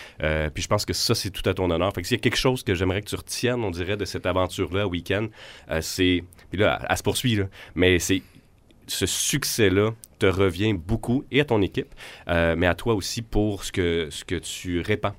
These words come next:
autour, euh, autour de toi. Puis c'est des, t'es, t'as des bonnes valeurs, Marthe. Euh, puis ça, ça, ça se ressent. Puis j'ai l'impression que ça traverse les ondes.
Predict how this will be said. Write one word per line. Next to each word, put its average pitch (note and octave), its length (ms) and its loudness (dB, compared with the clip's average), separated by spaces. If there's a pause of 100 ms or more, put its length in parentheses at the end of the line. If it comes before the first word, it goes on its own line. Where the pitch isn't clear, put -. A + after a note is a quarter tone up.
(120)
autour, F2 520 2
euh, D#2+ 80 0
autour D#2+ 260 -4
de D#2+ 80 -2
toi. G2 160 -2
Puis - 80 -6
c'est F#2+ 80 -6
des, E2 140 -4
t'es, E2 420 -4
t'as E2 80 -8
des E2+ 80 -2
bonnes G#2+ 220 2
valeurs, F#2+ 320 2
Marthe. G2 180 0 (400)
Euh, D#2+ 160 -2
puis D#2+ 240 -10
ça, F#2+ 220 -2
ça, C#2+ 420 -4 (180)
ça - 140 -4
se - 180 -8
ressent. F#2 380 -2 (100)
Puis - 120 -10
j'ai F2 60 -2
l'impression E2 440 -4
que E2 220 -4
ça C#2+ 260 -4 (500)
traverse G#2 360 0
les C#2+ 120 -6
ondes. C2+ 200 -10